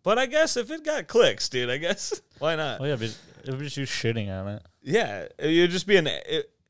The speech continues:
Speaker 1: ah, it'd be an angry guy and a
Speaker 2: You have to,
Speaker 1: Pretty
Speaker 2: like,
Speaker 1: Little
Speaker 2: unless
Speaker 1: Liar.
Speaker 2: you, like, tried to be, like,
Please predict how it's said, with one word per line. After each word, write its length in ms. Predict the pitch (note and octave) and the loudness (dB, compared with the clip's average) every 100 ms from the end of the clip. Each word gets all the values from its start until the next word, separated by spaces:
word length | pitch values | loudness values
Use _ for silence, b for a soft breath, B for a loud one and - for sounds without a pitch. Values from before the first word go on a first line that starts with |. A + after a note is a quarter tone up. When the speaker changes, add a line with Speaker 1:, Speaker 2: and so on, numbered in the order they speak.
| _ | _
Speaker 1:
ah, 360 | C#3+ F3 A2+ G2+ | -2 0 -2 -6
it'd 140 | G#2 | -6
be 100 | B2 | -2
an 60 | A#2+ | 0
angry 400 | A#2 C#3 D#3 D#3+ | 2 2 2 2
guy 340 | A#2+ A#2 B2+ D#3 E3 | 2 4 4 2 2
and 180 | A#2+ A#2 | -2 -4
a 340 | G#2+ G#2+ A2+ - _ _ _ _ _ _ _ | -6 -8 -10 -14 _ _ _ _ _ _ _
Speaker 2:
You 140 | A#2+ | 4
have 100 | D#3 | 6
to, 100 | E3 | 6
Speaker 1:
Pretty 160 | C3 A2+ | 6 6
Speaker 2:
like, 40 | |
Speaker 1:
Little 160 | B2 A#2+ | 4 6
Speaker 2:
unless 260 | B2+ E3+ E3+ | 6 4 4
Speaker 1:
Liar. 60 | |
Speaker 2:
you, 60 | D3+ | 4
like, 160 | A#2+ - | 4 2
tried 440 | - A2+ A2 G#2+ | 0 2 4 2
to 60 | G#2 | 0
be, 160 | G#2 | 0
like, 300 | G2 F#2+ F#2+ | -2 -2 -8